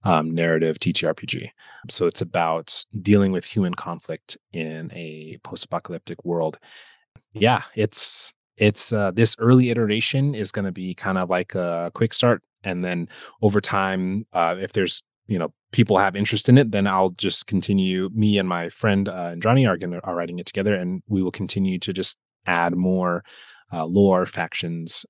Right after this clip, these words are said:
um, creature types, stuff like that. But I'm super excited for it because it's been,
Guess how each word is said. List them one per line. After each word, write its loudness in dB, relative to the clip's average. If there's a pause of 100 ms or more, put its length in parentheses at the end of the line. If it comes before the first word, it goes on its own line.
um, -10 (460)
creature 0
types, -2
stuff -2
like -14
that. -10 (420)
But 4
I'm 2
super 6
excited -2
for -12
it -18 (100)
because 2
it's 4
been, -6